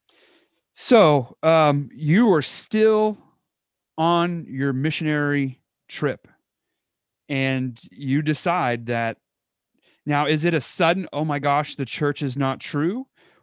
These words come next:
Or is it a gradual that where you finally get to the point, at what point do you go, "I'm not Mormon anymore"?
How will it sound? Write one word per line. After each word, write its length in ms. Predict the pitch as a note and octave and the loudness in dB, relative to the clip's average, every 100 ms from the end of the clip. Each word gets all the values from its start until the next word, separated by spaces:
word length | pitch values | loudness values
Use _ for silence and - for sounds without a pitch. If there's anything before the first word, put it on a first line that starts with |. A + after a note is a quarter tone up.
| - | -2
Or 220 | D#3 D#3+ | 2 4
is 120 | D3 | 4
it 60 | C#3+ | 0
a 120 | C3 | -2
gradual 800 | A#2 C3 C#3+ D3+ E3 F3+ F3 F3+ | -2 -2 0 0 -2 -2 -2 -2
that 120 | D#3 | -2
where 80 | C#3+ | -2
you 160 | C#3 B2+ | -2 -4
finally 400 | - D3+ E3 D#3 | -6 -4 -4 -4
get 160 | D#3 | -6
to 40 | C#3+ | -6
the 80 | D3 | -8
point, 220 | D3+ B2 | -6 -8
at 100 | F2+ | -6
what 280 | D3 F#3 - | -4 -4 -4
point 300 | F#3 F3 C3+ | -8 -8 -6
do 60 | |
you 160 | C#3 C#3 | -4 -2
go, 360 | C3+ C3+ B2+ - _ _ _ _ _ _ | -2 -2 -2 -8 _ _ _ _ _ _
"I'm 360 | B2+ C3+ D#3 D#3 | -4 -2 -2 -4
not 320 | C#3 C3+ C3 | -4 -4 -6
Mormon 540 | B2 B2 A#2+ C3+ A2+ | -8 -6 -4 -4 -4
anymore"? 440 | G#2 F#2 E2 G#1 | -6 -10 -14 -20